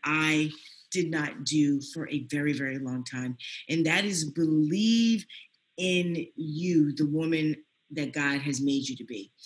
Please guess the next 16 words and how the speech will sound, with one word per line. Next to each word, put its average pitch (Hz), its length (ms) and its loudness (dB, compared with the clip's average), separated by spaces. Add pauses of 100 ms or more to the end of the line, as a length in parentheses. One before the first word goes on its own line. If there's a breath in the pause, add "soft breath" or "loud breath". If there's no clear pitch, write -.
(260 loud breath)
I 208 80 4
did 220 180 4
not 180 300 0
bet 160 140 0
on 156 140 2
myself 147 520 0
for 135 180 -8
a 131 80 -10
long 131 340 -6
time. 127 360 -6 (440 loud breath)
And 190 140 -2
it 180 120 -4
turns 220 360 0
out 175 200 -2 (200)
that, 165 240 -4
like, 151 300 -4